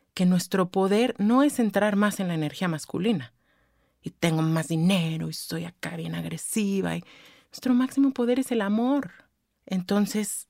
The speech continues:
vivir manifestando eso en la palabra, en tus actos, ¿no?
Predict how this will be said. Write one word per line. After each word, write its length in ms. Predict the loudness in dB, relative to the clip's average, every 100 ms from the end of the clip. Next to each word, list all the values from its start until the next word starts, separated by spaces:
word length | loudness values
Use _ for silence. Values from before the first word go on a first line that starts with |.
| -8
vivir 400 | -2 2 4 6
manifestando 800 | 6 4 2 -2 0 0 2 2
eso 280 | 0 -2 -6
en 80 | -8
la 80 |
palabra, 840 | -8 -8 -6 -4 -4 -4 -6 -8 -10 _ _ _ _ -6
en 180 | -2 -2
tus 280 | -4 -4 -2
actos, 800 | -2 -2 -2 -2 -2 -8 -14 -12
¿no? 380 | -8 -4 -2